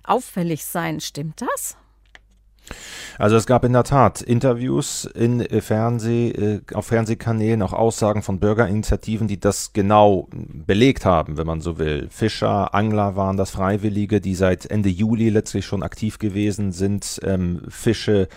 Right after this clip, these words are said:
Speaker 2: tote Fische aus der Oder, äh, herausgeholt haben, aber eben oft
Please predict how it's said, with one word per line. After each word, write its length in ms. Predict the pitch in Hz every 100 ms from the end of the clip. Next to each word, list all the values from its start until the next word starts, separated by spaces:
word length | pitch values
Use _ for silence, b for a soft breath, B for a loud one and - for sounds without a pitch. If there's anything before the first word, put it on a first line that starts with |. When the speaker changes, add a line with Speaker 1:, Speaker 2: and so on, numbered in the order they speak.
| B B
Speaker 2:
tote 260 | 110 110 92
Fische 340 | 110 - 98
aus 220 | 113 -
der 160 | 104 -
Oder, 340 | 95 92 85 B B B
äh, 60 | -
herausgeholt 680 | 85 87 107 - 113 110 -
haben, 320 | 98 110 104
aber 200 | 95 76
eben 240 | 101 98
oft 360 | - 104 -